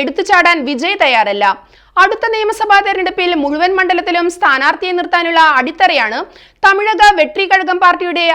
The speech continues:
അധ്യക്ഷനായ വിജയ് ലക്ഷ്യമിടുന്നത്. ഡി എം കെയുടെ നേതാവും മുഖ്യമന്ത്രിയുമായ സ്റ്റാലിനെതിരെ യുദ്ധത്തിനിറങ്ങുമ്പോൾ കരുനീക്കങ്ങൾ ശ്രദ്ധിച്ചു വേണമെന്ന് വിജയ്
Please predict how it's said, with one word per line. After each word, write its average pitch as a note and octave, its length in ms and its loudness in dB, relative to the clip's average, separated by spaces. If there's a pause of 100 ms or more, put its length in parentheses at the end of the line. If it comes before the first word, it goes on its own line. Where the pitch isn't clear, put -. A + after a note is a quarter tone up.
അധ്യക്ഷനായ E4 600 -2 (120)
വിജയ് D4 340 -4
ലക്ഷ്യമിടുന്നത്. A#3 680 -2 (440)
ഡി B3+ 160 0
എം B3 160 -4
കെയുടെ C#4 320 0
നേതാവും C4 420 0 (120)
മുഖ്യമന്ത്രിയുമായ F4 840 0
സ്റ്റാലിനെതിരെ D4+ 720 0 (480)
യുദ്ധത്തിനിറങ്ങുമ്പോൾ G4+ 840 0 (200)
കരുനീക്കങ്ങൾ F#4 600 0 (120)
ശ്രദ്ധിച്ചു D4+ 440 -2
വേണമെന്ന് B3 380 -2 (140)
വിജയ് C#4 260 -2